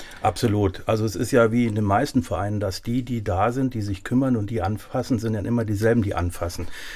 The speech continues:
Die sind dann meistens auch im Vorstand, so ist es bei uns auch. Das heißt, alle im Vorstand sind sehr aktiv im Verein zum Anfassen, Aufbauen, Abbauen, was auch immer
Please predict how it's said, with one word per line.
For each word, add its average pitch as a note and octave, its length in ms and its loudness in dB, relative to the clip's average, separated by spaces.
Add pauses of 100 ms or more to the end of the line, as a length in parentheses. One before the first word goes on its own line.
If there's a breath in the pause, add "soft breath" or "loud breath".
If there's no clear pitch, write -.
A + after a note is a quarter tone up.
(160 loud breath)
Die A2+ 60 2
sind A#2+ 160 8
dann A2 120 6
meistens A2 400 4
auch A2 160 2
im G2+ 120 0
Vorstand, A#2 500 4
so A2 80 -2
ist G#2 100 -2
es F#2+ 120 -2
bei F2+ 120 -6
uns F#2+ 260 -4
auch. G#2 360 -2 (480 loud breath)
Das - 200 -6
heißt, G2 240 -2
alle C3 160 8
im A2 120 4
Vorstand G2 460 -2
sind F#2+ 180 -2
sehr G#2+ 200 4
aktiv A#2+ 440 -2
im A2+ 100 -2
Verein A2 380 -4
zum F#2+ 180 -4
Anfassen, G#2 540 -2
Aufbauen, G#2+ 560 2
Abbauen, G2 480 0
was G2+ 180 2
auch - 140 -2
immer A2+ 360 0